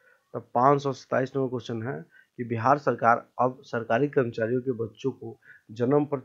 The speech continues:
चिकित्सा खर्च वहन करेगी। यह कितने बच्चे तक मान्य होगा? ठीक है, ये कितने बच्चे तक मान्य होगा? तो इसका आंसर हो जाएगा दो बच्चे तक।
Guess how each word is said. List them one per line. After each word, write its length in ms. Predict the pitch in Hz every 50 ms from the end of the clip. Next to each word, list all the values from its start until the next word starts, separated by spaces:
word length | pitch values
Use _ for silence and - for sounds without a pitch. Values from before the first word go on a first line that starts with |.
| -
चिकित्सा 440 | - - 117 123 117 - - 147 147 139
खर्च 340 | _ - - 123 113 - -
वहन 260 | 120 110 113 123 120
करेगी। 480 | - - 104 98 95 90 - 90 - _ _ _ _ _ -
यह 140 | 139 143 143
कितने 540 | 143 143 _ - 131 113 - 135 156 170 175
बच्चे 480 | 151 131 123 123 120 - _ - 151 147
तक 240 | 151 - 139 131 -
मान्य 220 | 120 113 107 107 101
होगा? 320 | 95 95 98 - - _ _ _ _ _ _ _ _ _ -
ठीक 160 | 160 156 160
है, 160 | 160 160 _ _ _ _ _ _ _ _ -
ये 80 | 127 123
कितने 440 | 117 - 135 120 - 143 156 170 160
बच्चे 380 | 143 139 131 - - - 151
तक 180 | 143 - 160 139 -
मान्य 260 | 139 135 135 139 143
होगा? 240 | 135 135 135 131 143
तो 240 | 147 _ _ - 117
इसका 240 | 120 117 - - 131
आंसर 200 | 127 123 127 127
हो 60 | 123
जाएगा 220 | 123 147 151 151
दो 200 | 147 147 - - -
बच्चे 300 | - - _ _ - _
तक। 180 | _ _ 87